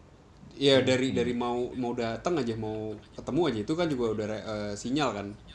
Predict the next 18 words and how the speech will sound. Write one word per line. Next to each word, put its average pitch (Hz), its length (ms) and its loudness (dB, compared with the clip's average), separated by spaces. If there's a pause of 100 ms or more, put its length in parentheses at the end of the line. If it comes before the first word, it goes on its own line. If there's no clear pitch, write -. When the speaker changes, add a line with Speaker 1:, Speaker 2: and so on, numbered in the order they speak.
(120)
Speaker 1:
Terus 127 300 -10
Speaker 2:
Hmm. 101 200 -4 (120)
Speaker 3:
Hmm. 98 160 -4
Speaker 1:
udah, 104 200 -2 (160)
udah 104 160 -6
di 104 220 -4 (580)
mobil 113 400 -2
ngobrol, 117 460 -2
udah 104 180 -2
enak. 107 280 -4
Terus 117 180 -14
tiba-tiba 104 320 -4
dia 120 180 0
kayak 104 340 -4
ini 107 140 -4
duluan, 110 420 0 (380)
eh, 101 280 -4
apa, 143 240 -4